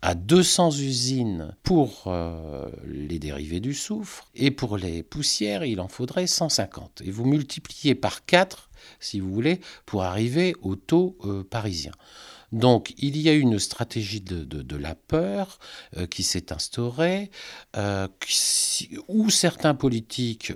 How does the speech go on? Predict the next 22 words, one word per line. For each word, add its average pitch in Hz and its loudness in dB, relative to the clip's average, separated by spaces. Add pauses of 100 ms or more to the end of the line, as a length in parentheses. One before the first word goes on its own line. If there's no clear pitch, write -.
euh, 92 -2
se 98 -2
sont 98 0
mêlés 87 -2
de 80 -8
l'affaire, 127 -2
mais 90 -2
ça, 107 0 (300)
ce - -4
sera - 0
dit 92 -6
pendant 85 -4
la 78 -6
campagne 82 -8
électorale. 135 -2 (540)
Je 95 -4
crois 135 6
que 135 -4
si - 2
cette 113 2
enquête 104 -2
publique 101 -2